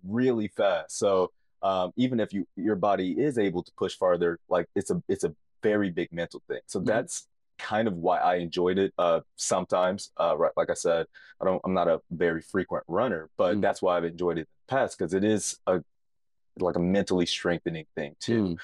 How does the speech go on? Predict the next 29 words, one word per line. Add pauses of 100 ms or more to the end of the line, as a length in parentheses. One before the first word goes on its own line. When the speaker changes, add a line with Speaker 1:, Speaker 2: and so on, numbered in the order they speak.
Speaker 1:
It's
not
just
strengthening
your
body. (540)
But
one
of
the
biggest
things
I
think, (100)
like,
using
cardio
and
resistance
training
is
that
it's
like
training
different
energy
systems.
Speaker 2:
Mm.